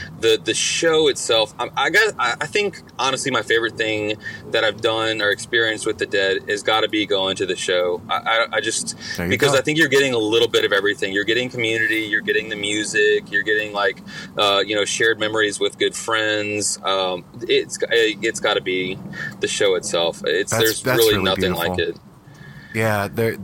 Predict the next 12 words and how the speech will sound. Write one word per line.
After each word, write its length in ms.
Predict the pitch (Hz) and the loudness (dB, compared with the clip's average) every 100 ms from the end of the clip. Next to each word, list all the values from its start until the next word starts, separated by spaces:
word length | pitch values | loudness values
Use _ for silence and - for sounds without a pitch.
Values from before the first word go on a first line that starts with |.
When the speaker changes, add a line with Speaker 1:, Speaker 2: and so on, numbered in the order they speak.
| - | -6
Speaker 2:
there 180 | 113 104 | 0 2
ain't 160 | 113 104 | 2 0
nothing 320 | 104 - 107 | -2 -2 -2
like 220 | 104 101 | -2 -2
a 40 | 87 | -4
Grateful 320 | 98 95 98 | -2 -2 -4
Dead 200 | 92 90 | -2 -4
concert, 440 | - 87 85 87 73 | -4 -6 -4 -4 -2
man. 240 | 87 87 | -2 -2
So 260 | - 117 120 | 0 0 0
Speaker 1:
<laughs> 600 | - 131 - 143 - - | 0 -2 -2 -4 -4 -6
Speaker 2:
what, 360 | 107 127 147 | 0 2 2